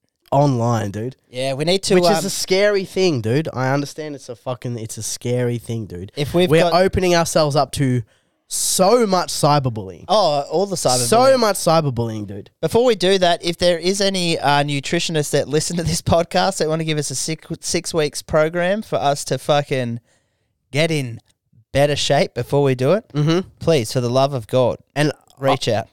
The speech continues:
Speaker 1: and I need it too, dude, because I completely forgot to tell you when you asked me I did something on the weekend. I did do something on the weekend.
Speaker 2: What'd you do?
Speaker 1: I took my dogs for a walk.
Speaker 2: Okay.
Speaker 1: Took my dogs,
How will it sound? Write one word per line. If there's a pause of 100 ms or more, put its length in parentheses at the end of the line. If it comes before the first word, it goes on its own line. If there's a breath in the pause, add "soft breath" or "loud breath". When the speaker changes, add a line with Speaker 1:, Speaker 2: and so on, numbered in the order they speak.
Speaker 1:
and
I
need
it
too,
dude,
because
I
completely
forgot
to
tell
you
when
you
asked
me
I
did
something
on
the
weekend.
I
did
do
something
on
the
weekend.
Speaker 2:
What'd
you
do? (760)
Speaker 1:
I
took
my
dogs
for
a
walk. (240)
Speaker 2:
Okay. (720)
Speaker 1:
Took
my
dogs,